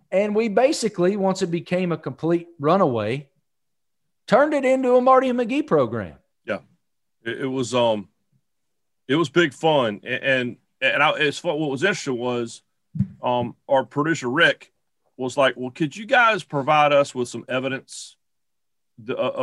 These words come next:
Speaker 2: of, you know, your immediate, like, begging to do the game?" And I went and found it. And the press release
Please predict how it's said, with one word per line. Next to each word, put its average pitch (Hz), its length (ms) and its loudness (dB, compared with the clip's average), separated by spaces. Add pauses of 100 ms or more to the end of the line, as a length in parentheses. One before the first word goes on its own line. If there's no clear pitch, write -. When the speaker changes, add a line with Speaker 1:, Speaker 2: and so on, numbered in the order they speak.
Speaker 2:
of, 113 100 -12
you 123 80 -6
know, 110 260 -4 (460)
your 123 460 -4
immediate, 123 560 -2 (360)
like, 110 360 -8
begging 120 400 -2
to - 100 -14
do 113 160 -8
the 107 80 -10
game?" 107 460 -6 (720)
And 123 260 -2
I 127 60 0
went 160 220 0
and - 100 -18
found 147 360 4
it. 95 120 -10 (360)
And 120 220 -4
the 117 100 -4
press 170 440 -2
release 127 640 -4